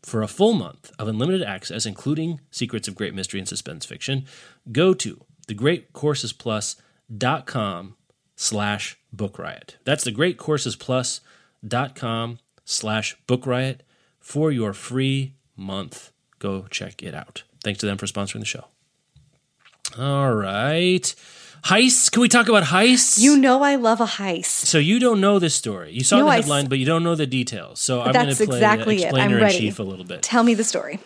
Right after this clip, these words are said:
Speaker 1: All right. So two dudes were charged with stealing, and one of them is admitted to it. So
Speaker 2: Okay.
Speaker 1: it's one and a half men.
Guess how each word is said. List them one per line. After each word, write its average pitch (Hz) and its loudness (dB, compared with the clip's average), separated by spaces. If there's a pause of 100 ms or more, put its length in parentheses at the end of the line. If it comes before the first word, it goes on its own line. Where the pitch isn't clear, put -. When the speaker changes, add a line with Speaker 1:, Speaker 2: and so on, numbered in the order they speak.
Speaker 1:
All 127 2
right. 104 -4
So 123 -4
two 226 -2
dudes 110 -4
were 120 -4
charged 165 -4 (220)
with 139 -4
stealing, 107 -6 (220)
and 117 -6
one 156 0
of 165 -2
them 165 -2
is 131 -2
admitted 113 -2
to 92 -12
it. - -16
So 98 -8
Speaker 2:
Okay. 185 -4 (120)
Speaker 1:
it's 113 -12
one 117 0
and 113 -2
a 98 -4
half 95 -8
men. 80 -16